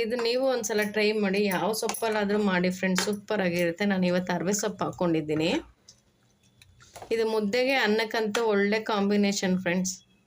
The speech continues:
ನೋಡಿ ಫ್ರೆಂಡ್ಸ್, ಇವಾಗ ಸೊಪ್ಪು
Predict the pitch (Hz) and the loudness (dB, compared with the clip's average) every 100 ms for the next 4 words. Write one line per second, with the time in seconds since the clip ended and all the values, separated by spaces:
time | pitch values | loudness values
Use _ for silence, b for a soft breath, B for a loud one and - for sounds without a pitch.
0 | _ _ _ - - _ _ - - _ | _ _ _ -20 -20 _ _ -20 -20 _
1 | _ - _ _ _ _ _ _ _ _ | _ -20 _ _ _ _ _ _ _ _
2 | _ _ _ _ _ - - - - - | _ _ _ _ _ -20 -20 -20 -20 -20
3 | B B - 247 247 262 262 294 370 311 | B B -8 -4 2 2 2 2 4 2
4 | 254 233 262 285 233 214 285 | 2 2 0 2 0 0 2